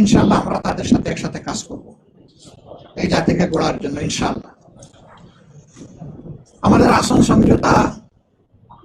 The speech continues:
almost কমপ্লিট। সামান্য একটু বিষয় যেগুলা রয়েছে, আমরা আশা করছি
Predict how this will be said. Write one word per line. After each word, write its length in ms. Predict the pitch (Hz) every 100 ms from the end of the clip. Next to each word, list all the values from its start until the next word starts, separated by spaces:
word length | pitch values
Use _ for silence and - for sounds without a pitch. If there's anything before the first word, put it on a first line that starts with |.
| - - _ _ _ _ _ _
almost 460 | 226 240 254 269 - -
কমপ্লিট। 440 | 180 - 147 - _ - - - _ - - - - - - _ - -
সামান্য 340 | 208 233 233 262 240
একটু 160 | - 202
বিষয় 240 | 208 233 214
যেগুলা 260 | 208 202 202
রয়েছে, 340 | 185 180 180 233 190
আমরা 140 | 180 180
আশা 140 | 175 202
করছি 260 | 214 -